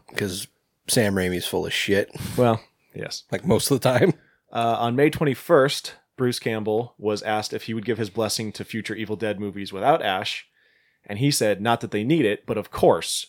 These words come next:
Speaker 2: there's lots of unexplored stories and crossovers in the Evil Dead universe." Not sure what he means by crossovers, unless he's talking about Jason.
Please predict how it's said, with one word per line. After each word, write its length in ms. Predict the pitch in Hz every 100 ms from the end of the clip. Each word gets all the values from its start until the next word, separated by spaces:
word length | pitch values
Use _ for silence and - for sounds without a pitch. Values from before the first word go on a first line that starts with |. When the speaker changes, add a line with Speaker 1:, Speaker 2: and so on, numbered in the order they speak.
| -
Speaker 2:
there's 180 | 95 95
lots 260 | 113 123
of 80 | 110 -
unexplored 540 | 131 - - 120 107
stories 380 | - 113 110 104
and 60 | 104
crossovers 640 | 127 117 101 90 90 95
in 40 | 95
the 60 |
Evil 220 | 98 95
Dead 180 | 95 92
universe." 540 | 98 95 95 - - - _ _ _ _ _
Not 100 | -
sure 140 | 131 185
what 60 |
he 40 | 175
means 200 | 170 156
by 100 | 113
crossovers, 880 | - - 156 - 73 - 90 - - _ _ _ _ _ _ _ -
unless 160 | 101
he's 100 | 104
talking 200 | 98 104
about 180 | 98 85
Jason. 440 | - 104 - 92